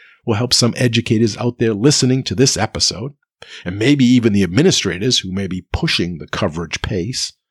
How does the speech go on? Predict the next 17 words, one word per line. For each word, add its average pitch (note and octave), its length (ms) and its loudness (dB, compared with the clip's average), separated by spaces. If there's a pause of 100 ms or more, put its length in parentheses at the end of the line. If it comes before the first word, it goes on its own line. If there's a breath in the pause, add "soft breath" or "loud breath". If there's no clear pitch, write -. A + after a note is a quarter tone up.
(280 soft breath)
help G#3+ 380 0
them F2 240 -6 (180)
understand D3 840 2
what A2 180 2
is A#2+ 120 0
necessary G#2+ 800 0
to B2+ 140 0
produce C3+ 640 0
long-term G2 760 -2
retention B2 720 -2
of G#2 200 -4
information, A#2 800 2 (400)
right? F3+ 240 0
We G#2+ 100 -4
need G2+ 200 4
that - 200 -2 (280 loud breath)
rehearsal. B2 720 0